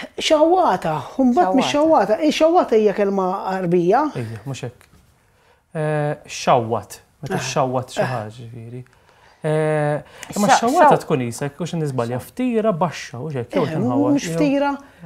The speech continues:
Speaker 1: U infatti, aħna mbagħad hemm kelma oħra l-ftira li hija ftira mmullata, ngħidula mmullata. Għax aħna ftira intuha nitfgħu forn irrabjat ħafna, temperatura għolja. Nitfgħu fil-forn u kif, u jisu jistriħ fuqha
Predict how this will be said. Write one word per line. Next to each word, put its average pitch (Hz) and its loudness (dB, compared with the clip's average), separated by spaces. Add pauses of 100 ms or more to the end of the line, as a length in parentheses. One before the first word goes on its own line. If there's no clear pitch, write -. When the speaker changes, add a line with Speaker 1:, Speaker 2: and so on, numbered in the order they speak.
Speaker 1:
U 285 2
infatti, 233 0
aħna 226 2
mbagħad 208 2
hemm 208 0
kelma 254 4
oħra 180 0
l-ftira 175 0
li 214 2
hija 202 2
ftira 254 0
mmullata, 247 2
ngħidula 208 2
mmullata. 226 0 (480)
Għax 220 -2
aħna 247 2
ftira 202 2 (220)
intuha 208 2
nitfgħu 208 2
forn 269 2
irrabjat 196 0
ħafna, 151 -8 (200)
temperatura 202 0
għolja. 160 0 (360)
Nitfgħu 233 0
fil-forn 220 0 (580)
u 247 2
kif, 226 0
u 254 0
jisu 254 0
jistriħ 262 -2
fuqha 165 -2